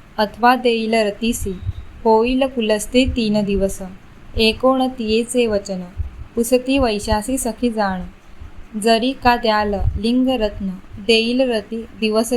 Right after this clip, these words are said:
तिनी, अथवा द्याल मौलेसी, लक्ष संख्यादी द्रव्यासी, जे का वसे तुमचे मानसी,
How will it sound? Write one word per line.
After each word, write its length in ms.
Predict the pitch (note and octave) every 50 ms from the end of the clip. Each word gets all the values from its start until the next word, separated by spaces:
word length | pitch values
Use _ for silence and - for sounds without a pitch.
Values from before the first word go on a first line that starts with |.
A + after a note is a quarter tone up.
| A#3 -
तिनी, 260 | A3 G3+ F#3+ F#3 F3+ - - - - - - - - - -
अथवा 420 | - A3 G#3 - - A#3 B3 C4 C4+
द्याल 340 | B3 B3+ A#3 A3+ A3 G#3+ G#3+
मौलेसी, 800 | G#3 G#3+ A3 G#3+ G#3+ G#3 G#3 G#3+ A3+ B3+ B3+ B3+ - G#3 F#3 F#3+ - - - - - - - G#3
लक्ष 360 | G#3+ A#3 B3 B3 - - C#4
संख्यादी 720 | C4+ C4 C#4 A#3 A3+ A3 G#3 - A3+ A3 G#3+ G3+ A3+ C4 B3
द्रव्यासी, 720 | A#3+ A#3 A3 G#3 G3 F3+ G3+ G3+ G3 G3 G3 - G3 F#3 F#3 F#3 - - - - - - - - - G#3 F#3+
जे 160 | A3+ A3+ B3
का 240 | A#3+ - B3+ C4 C4
वसे 360 | A#3+ A#3 G#3+ - - G#3+ G3+ G3+ -
तुमचे 380 | A3 G#3+ G#3+ A3 G#3+ - B3+ B3+
मानसी, 600 | A#3+ G#3+ G3 F#3+ F#3 F#3+ F#3 F#3 - G3 G3